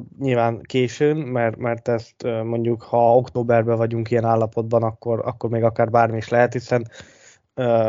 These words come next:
azért az elmúlt hetekben láttuk, hogy, ö, hogy képes jó teljesítményre ez a csapat. Nyilván nem világverő egység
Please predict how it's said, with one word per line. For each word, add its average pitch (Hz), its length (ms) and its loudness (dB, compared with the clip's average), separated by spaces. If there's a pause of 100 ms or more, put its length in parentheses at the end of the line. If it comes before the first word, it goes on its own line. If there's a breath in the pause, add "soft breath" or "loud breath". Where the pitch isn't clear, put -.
(380)
azért 117 320 0
az 117 100 0
elmúlt 120 300 2
hetekben 117 400 0
láttuk, 113 420 -2
hogy, 107 260 -6
ö, 104 420 -2 (240)
hogy 110 220 -6
képes 120 460 0
jó 120 140 0
teljesítményre 117 680 0
ez 123 100 4
a 123 80 2
csapat. 131 440 2 (320 loud breath)
Nyilván 123 320 4
nem 117 140 -2
világverő 131 560 4
egység 127 460 0